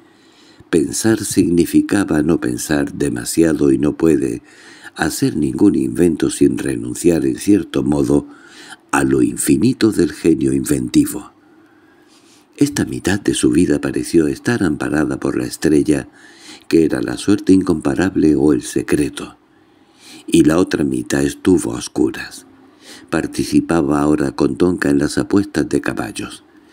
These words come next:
Salió la lista del sorteo. Había esperado a Tonka. Quisieron comprar y estudiar la lista en el camino.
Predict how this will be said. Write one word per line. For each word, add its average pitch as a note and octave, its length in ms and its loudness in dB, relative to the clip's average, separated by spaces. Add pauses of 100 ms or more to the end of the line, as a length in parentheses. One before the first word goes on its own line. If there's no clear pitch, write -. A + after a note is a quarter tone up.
(300)
Salió D2+ 400 2
la E2+ 140 2
lista F#2 340 0
del F#2+ 160 0
sorteo. B1+ 580 -2 (200)
Había F2+ 340 2
esperado C#2+ 540 0
a C#2+ 80 -2
Tonka. A1+ 420 -6 (340)
Quisieron A2 520 2
comprar D2+ 480 0
y B1 60 0
estudiar C#2+ 440 2
la B1 140 -4
lista - 340 0
en B1+ 120 -2
el B1 120 -4
camino. - 540 -6